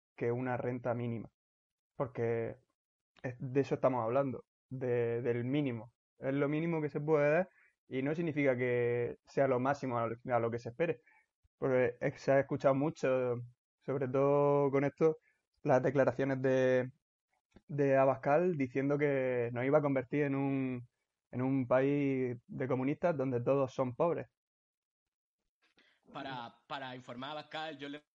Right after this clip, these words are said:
Speaker 2: daría que la renta mínima como tal, no,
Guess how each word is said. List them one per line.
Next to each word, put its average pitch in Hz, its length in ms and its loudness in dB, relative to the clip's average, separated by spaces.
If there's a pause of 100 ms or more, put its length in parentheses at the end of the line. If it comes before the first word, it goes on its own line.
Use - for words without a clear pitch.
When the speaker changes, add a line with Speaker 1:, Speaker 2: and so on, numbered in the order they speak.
Speaker 2:
daría 135 420 -12
que 117 300 -18
la 117 120 -18
renta 135 340 -14
mínima 143 340 -14
como 120 240 -16
tal, 131 300 -12 (320)
no, 147 440 -14